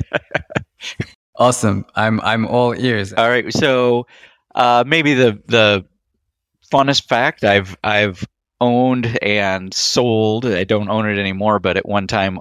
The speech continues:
Speaker 2: owned a six hundred acre, uh, cattle operation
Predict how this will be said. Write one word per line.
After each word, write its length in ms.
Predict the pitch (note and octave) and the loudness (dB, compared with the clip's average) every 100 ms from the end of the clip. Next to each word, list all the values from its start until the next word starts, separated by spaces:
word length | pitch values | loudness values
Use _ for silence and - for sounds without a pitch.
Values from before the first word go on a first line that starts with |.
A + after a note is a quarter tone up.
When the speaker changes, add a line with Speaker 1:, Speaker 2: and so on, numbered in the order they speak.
| - | -6
Speaker 2:
owned 580 | G2+ G2 G2 G2 F#2+ F#2 | -4 -2 0 -2 -2 -4
a 280 | F#2 F2 | -2 -2
six 240 | F2+ - - | -2 -4 -2
hundred 280 | A2 G2 F2+ | -2 0 2
acre, 560 | F#2+ - F#2 F2+ E2+ - - - - | 0 2 2 4 0 -4 -20 -20 -6
uh, 500 | - E2 D#2+ D#2 D2+ - _ _ _ _ | 0 2 2 2 0 -4 _ _ _ _
cattle 340 | - C3+ D#3+ A2+ | 0 0 2 0
operation 800 | E2+ - C2+ E2 - D2 D2 | 0 -2 -2 0 0 -2 -6